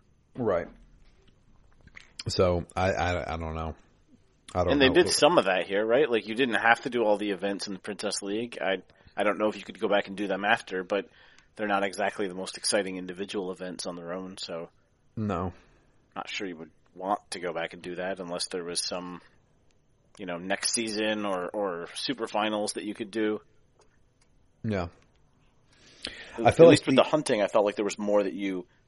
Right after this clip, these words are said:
Speaker 2: you might find out there. Like, I never killed that giant bear.
Speaker 1: Yeah.
Speaker 2: Like, that's a big thing that I kinda wanted to do. So I ha-, I might have reason to go back into that section and, and continue. Here, I don't really have it. I wish they would have given me less,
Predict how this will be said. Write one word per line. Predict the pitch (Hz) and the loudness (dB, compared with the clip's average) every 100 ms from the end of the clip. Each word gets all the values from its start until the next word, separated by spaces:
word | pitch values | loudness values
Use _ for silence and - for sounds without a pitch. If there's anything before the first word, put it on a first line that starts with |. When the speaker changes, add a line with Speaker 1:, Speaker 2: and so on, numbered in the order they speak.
| _ | _
Speaker 2:
you | 110 101 | -10 -6
might | 101 101 101 - | 0 2 2 0
find | 104 107 98 | 0 2 2
out | 85 - | 0 -2
there. | 78 | -2
Like, | 82 | 2
I | 107 | 2
never | 113 104 | 4 0
killed | 104 127 104 | 0 -2 2
that | 98 - | 0 0
giant | 104 87 - | -2 -2 -4
bear. | 92 78 - _ _ _ _ | -4 -4 -12 _ _ _ _
Speaker 1:
Yeah. | 117 92 | -2 0
Speaker 2:
Like, | 87 110 - - - | 2 2 2 -14 4
that's | 110 123 135 | 8 8 8
a | |
big | 117 120 98 | 4 2 2
thing | - 113 104 | 0 0 2
that | 98 | 4
I | 98 | 2
kinda | - - 120 117 95 | 0 -4 -2 0 -2
wanted | 92 110 104 80 | 2 2 2 -4
to | 95 | -10
do. | 85 78 - _ _ _ _ _ _ _ - - - _ - _ _ | -12 -14 -16 _ _ _ _ _ _ _ -20 -20 -20 _ -20 _ _
So | - 98 | 2 2
I | 110 | 4
ha-, | 110 - | 2 6
I | 110 | 4
might | 104 120 101 | 8 6 6
have | 113 101 | 2 0
reason | 101 95 95 | -4 -4 -4
to | |
go | 92 | -6
back | 87 98 95 | 0 2 2
into | 95 - | -2 -6
that | 85 - | -4 -2
section | 95 - 104 90 _ _ _ _ _ | -4 -6 -8 -14 _ _ _ _ _
and, | 101 87 - | -6 -6 -6
and | 95 90 85 _ - | -6 -6 -10 _ -16
continue. | 107 - 110 92 82 - _ _ _ _ _ _ | -10 -6 -4 -6 -10 -16 _ _ _ _ _ _
Here, | - 127 110 | 2 6 6
I | |
don't | 101 101 | 6 2
really | 101 95 | 0 2
have | 113 113 | 4 4
it. | 95 | 4
I | 92 | 2
wish | 101 - | 0 0
they | 98 | -2
would | 95 | -2
have | 95 | -4
given | 104 98 | -4 -4
me | 95 87 | -6 -4
less, | 90 101 98 - - | 2 4 4 2 -4